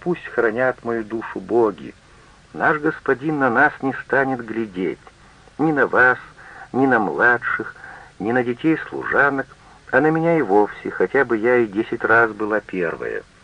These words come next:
А я первая, и его бог, и боги моего отца семикратно одаряли меня материнской удачей. Но любимая она,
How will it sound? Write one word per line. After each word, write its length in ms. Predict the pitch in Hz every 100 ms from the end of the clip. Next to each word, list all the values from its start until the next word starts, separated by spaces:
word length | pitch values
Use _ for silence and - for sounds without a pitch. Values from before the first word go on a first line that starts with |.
| - - _ - - -
А 80 | 67
я 180 | 73
первая, 640 | 90 - 139 160 139 87 58 - - - - _
и 80 | -
его 280 | - 69 117
бог, 380 | 101 120 139 -
и 40 |
боги 380 | 110 95 135 127
моего 400 | 120 117 113 123
отца 520 | 117 - - 120 139 - - _ -
семикратно 720 | - 127 120 - 117 135 135 135
одаряли 460 | 120 101 123 123
меня 360 | 117 107 131 127 - - -
материнской 800 | 95 104 95 92 123 - - 131
удачей. 560 | 127 98 67 - - - _ _ - - - - - - _
Но 300 | 76 90 143
любимая 800 | 156 156 107 143 151 143 143 139 -
она, 500 | 120 107 90 90